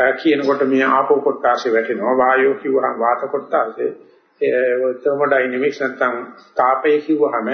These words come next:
තේජෝ කොටසේ වැටෙනවා. ඒ අනින්, ඒ අතින් සර්වඥාන්සේ ඉගෙන ගත්ත දේ අද භෞතික විද්‍යා විඥාන ශිෂ්‍යයෙකුත්, අ, අතර, අ,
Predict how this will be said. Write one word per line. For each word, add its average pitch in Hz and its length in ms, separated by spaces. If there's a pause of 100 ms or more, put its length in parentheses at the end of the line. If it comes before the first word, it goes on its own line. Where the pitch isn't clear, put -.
(600)
තේජෝ 139 320
කොටසේ 139 440
වැටෙනවා. 147 380 (260)
ඒ 151 240
අනින්, 190 360
ඒ 151 200
අතින් 190 320 (460)
සර්වඥාන්සේ 139 760
ඉගෙන 135 180
ගත්ත 135 280
දේ 147 240 (480)
අද 131 220 (380)
භෞතික 135 420 (580)
විද්‍යා 131 300
විඥාන 131 300
ශිෂ්‍යයෙකුත්, 151 680 (540)
අ, 139 120 (200)
අතර, 160 320 (600)
අ, 147 100